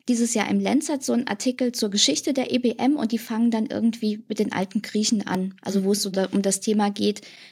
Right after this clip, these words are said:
dass sie die Wissenschaft in der Medizin Anwendung findet. Oder dass wi-, mit der Wissenschaft medizinische Erkenntnisse erzeugt werden sollen.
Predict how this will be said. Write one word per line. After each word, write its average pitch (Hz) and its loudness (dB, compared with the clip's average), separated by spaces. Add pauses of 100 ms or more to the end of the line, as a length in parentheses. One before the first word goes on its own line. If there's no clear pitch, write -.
dass 202 0
sie 208 2 (300)
die 208 2
Wissenschaft 240 2
in 208 4
der 196 4
Medizin 196 0
Anwendung 185 -2
findet. 175 -6 (520)
Oder 185 -2
dass 185 -4
wi-, 202 0
mit 196 0
der 180 0
Wissenschaft 214 0
medizinische 196 2
Erkenntnisse 190 -4
erzeugt 175 -6
werden 175 -4
sollen. 175 -6